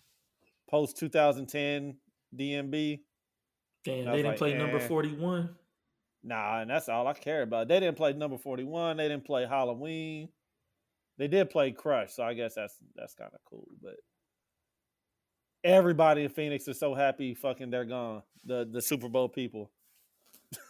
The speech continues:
Speaker 2: Shit,
Speaker 1: <laughs>
Speaker 2: I
Speaker 1: That shit
Speaker 2: bet.
Speaker 1: was a goddamn train wreck.
Speaker 2: I'm pretty sure the businesses was into it.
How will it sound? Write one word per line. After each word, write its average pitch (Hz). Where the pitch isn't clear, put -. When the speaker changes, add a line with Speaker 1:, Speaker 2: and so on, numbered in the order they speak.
Speaker 2:
Shit, 139
Speaker 1:
<laughs> 131
Speaker 2:
I 139
Speaker 1:
That -
shit 202
Speaker 2:
bet. 208
Speaker 1:
was 165
a 160
goddamn 151
train 170
wreck. 120
Speaker 2:
I'm 117
pretty 135
sure 135
the 120
businesses 123
was 113
into 123
it. 131